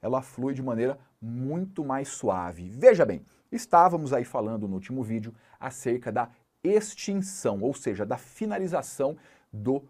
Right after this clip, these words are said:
contrato de concessão. Falamos ali do advento do termo contratual,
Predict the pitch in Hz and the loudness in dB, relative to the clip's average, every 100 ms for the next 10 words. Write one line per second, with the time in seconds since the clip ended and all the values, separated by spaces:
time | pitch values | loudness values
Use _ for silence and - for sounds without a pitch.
0 | _ - 131 127 117 117 117 113 120 - | _ -6 -6 -2 -2 -4 -8 -8 -6 -4
1 | - 98 76 - _ _ 208 175 160 127 | -4 -4 -6 -10 _ _ 4 4 4 2
2 | 117 123 - _ 117 101 98 110 101 101 | 2 0 -6 _ -6 -4 -4 -4 -4 -4
3 | 101 95 98 95 95 - 78 92 107 92 | -2 -2 -6 -6 -8 -6 -4 -2 -2 -4